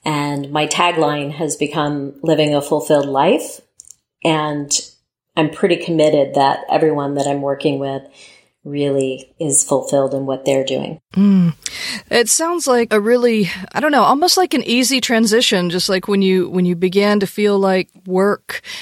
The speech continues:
Speaker 2: or the job you were in just wasn't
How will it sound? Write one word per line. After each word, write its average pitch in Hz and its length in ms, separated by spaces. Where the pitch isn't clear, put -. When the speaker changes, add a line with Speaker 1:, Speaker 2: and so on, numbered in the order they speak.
Speaker 2:
or 180 400
the 180 140
job 190 360
you 185 100
were 185 100
in 190 300
just 175 220
wasn't 180 640